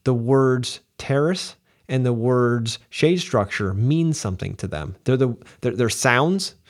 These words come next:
in the language that help, uh, convey a certain idea, right? And when you change them on them quickly, they may or may not feel, this isn't a hundred percent always the case, but,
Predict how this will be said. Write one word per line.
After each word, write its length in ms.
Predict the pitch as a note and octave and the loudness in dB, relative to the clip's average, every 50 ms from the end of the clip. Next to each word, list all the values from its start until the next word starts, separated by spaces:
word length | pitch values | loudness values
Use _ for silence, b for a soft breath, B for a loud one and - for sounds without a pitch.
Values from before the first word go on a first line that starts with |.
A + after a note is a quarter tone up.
| b b b | b b b
in 80 | C3 | 0
the 100 | C#3+ E3 | 0 0
language 480 | C#3+ A#2 F#2+ F#2 G2 G2+ G#2 A#2 A#2+ - b b b b b | 2 0 0 0 -2 -2 -2 -4 -4 -8 b b b b b
that 540 | A2+ G#2+ B2 A#2 A2 A2 A2 G2+ - - - _ _ | -4 0 2 2 2 2 0 0 -4 -8 -14 _ _
help, 300 | - C#3 C#3 C#3 - - _ _ _ _ _ - | -4 -2 -2 -2 -4 -8 _ _ _ _ _ -12
uh, 160 | - G#2 G2 | -10 -8 -8
convey 760 | G2 - B2 A2 G#2+ G#2 G#2+ A#2+ C#3 C#3 B2 G2+ G2 G2 - - - | -6 -4 -2 -2 -2 0 2 2 4 4 4 2 0 -2 -4 -6 -8
a 80 | G#2+ | -6
certain 560 | - - - C3 - - A2+ A2 G#2 G#2 G#2 - A2+ | -6 -4 -2 -4 -4 -4 -4 -4 -4 -4 -6 -4 -4
idea, 460 | A2+ A2 G2+ B2 A#2+ A2 F2+ D#2+ - b b b b b | -4 -2 -2 -2 -2 -2 -4 -6 -10 b b b b b
right? 260 | G#2+ G#2+ G#2+ G#2 - B B B B | -4 -4 -4 -4 -8 B B B B
And 120 | B A#2+ | B 0
when 160 | B2 B2+ C#3+ | 2 2 2
you 80 | F3 F#3 | 2 0
change 480 | F3+ - - - F#3 G3+ G#3 F3+ D3 - | -2 -4 -2 0 2 2 2 0 -2 -2
them 180 | F#2 F2+ F2+ | -2 -4 -4
on 140 | F2+ F2 F2 | -4 -4 -4
them 260 | F#2 - - - F#2+ - _ - | -6 -8 -8 -10 -12 -14 _ 0
quickly, 440 | - E3 E3 - A2+ - - - - _ _ b b b b b b b b _ - | 0 0 0 0 -4 -8 -8 -10 -14 _ _ b b b b b b b b _ -6
they 320 | A2+ G#2+ B2+ C3+ C#3+ C#3 - - - - _ _ _ _ _ _ - | 0 2 2 2 2 0 -4 -10 -16 -18 _ _ _ _ _ _ -2
may 260 | A#2+ A#2+ A#2+ C#3 F3 | 0 2 2 4 4
or 80 | F#3 D3 | 4 2
may 160 | C3 C3+ C3+ | 2 4 4
not 220 | C3+ C3+ B2+ - | 2 2 0 -2
feel, 320 | - - - A2 G#2 A2 C#3+ | -6 -4 -2 0 0 0 0
this 160 | C#3 - - | -2 -4 -4
isn't 180 | B2+ B2+ B2 A#2+ | -2 -2 -2 -2
a 40 | |
hundred 180 | F#2 C3 B2+ A#2+ | -2 0 -2 -2
percent 320 | - A2+ G2+ - A2 G#2 | -2 -4 -4 -2 -2 -2
always 280 | F#2+ F2+ G2 G2 G2+ - | -2 -2 -2 -2 -4 -4
the 80 | - F#2 | -8 -8
case, 300 | - G#2+ G2 B2 C3 - | -4 -4 -2 -2 -4 -4
but, 160 | - G#2+ | -6 -6